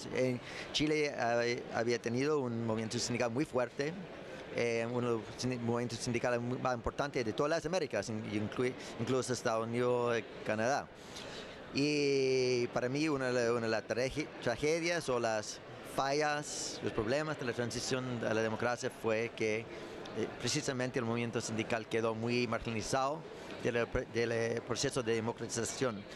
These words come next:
Se quería en el libro también reivindicar un poco, recuperar una historia muy importante sindical, con la idea, con la meta de también proyectar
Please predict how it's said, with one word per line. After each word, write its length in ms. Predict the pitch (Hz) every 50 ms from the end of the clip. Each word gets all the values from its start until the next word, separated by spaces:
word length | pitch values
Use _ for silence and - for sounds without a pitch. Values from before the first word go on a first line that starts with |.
| - - - - - -
Se 100 | - 127
quería 380 | - 135 131 135 139 151 156 160
en 120 | 147 131
el 100 | 131 131
libro 340 | 135 151 165 147 151 170 165
también 360 | - 131 127 127 135 135 131 139 135 131 - - - - - - - - - 107
reivindicar 640 | 131 143 131 139 135 123 123 - - 165 170 165
un 120 | 170 175 156
poco, 340 | - 170 170 - 175 156 139
recuperar 560 | 139 123 139 127 131 127 135 143 160 170 165
una 140 | 139 127 120
historia 280 | - - 135 127 135
muy 120 | 127 135 135
importante 840 | 123 - 131 - - - 151 151 156 - 175 175 170 170 165 151 131 -
sindical, 560 | - - 131 123 120 - - 151 135 139 165 175 - 139 - - - - - - - - - - - - - - -
con 180 | 131 131 127
la 80 | 127 123
idea, 580 | 123 123 123 127 127 135 135 139 135 135 131 -
con 160 | 120 120 113
la 120 | 113 113
meta 340 | 117 127 131 135 - 139 127
de 140 | 120 120 113
también 580 | - 120 113 113 113 123 127 123 127 127 123
proyectar 560 | 113 113 113 107 117 110 - - 120 120 117